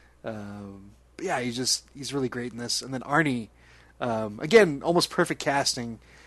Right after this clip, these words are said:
The, the accent is absolutely, like, not a <laughs> problem in this movie. Um,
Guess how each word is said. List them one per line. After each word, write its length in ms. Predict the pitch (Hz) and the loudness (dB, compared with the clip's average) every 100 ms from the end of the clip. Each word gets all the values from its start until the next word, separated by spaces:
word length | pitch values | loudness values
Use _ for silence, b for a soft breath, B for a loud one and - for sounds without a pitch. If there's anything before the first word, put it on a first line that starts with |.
| b - | b -6
The, 460 | 135 135 123 123 120 b b b - | 4 6 6 4 -2 b b b -2
the 140 | 160 | 4
accent 380 | 170 202 - 196 | 8 8 8 6
is 120 | 147 - | 4 4
absolutely, 720 | 147 170 - 160 151 151 131 | 6 6 6 2 0 0 -2
like, 180 | 123 117 | -2 2
not 160 | 135 143 | 4 4
a 40 | |
<laughs> 0 | |
problem 400 | - - 254 214 | 2 4 4 4
in 60 | 175 | 2
this 180 | 190 - | 2 4
movie. 420 | 151 143 139 135 B B B - | 2 2 -2 -4 B B B 0
Um, 580 | 135 120 117 117 113 | 2 2 0 -4 -8